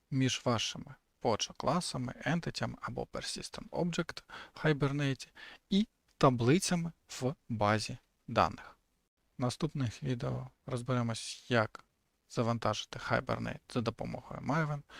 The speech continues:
як його налаштувати за допомогою конфігураційних файлів і нарешті, як його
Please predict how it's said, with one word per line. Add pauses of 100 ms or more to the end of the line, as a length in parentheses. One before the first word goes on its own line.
(340)
як
його
налаштувати
за
допомогою
конфігураційних
файлів (580)
і
нарешті,
як
його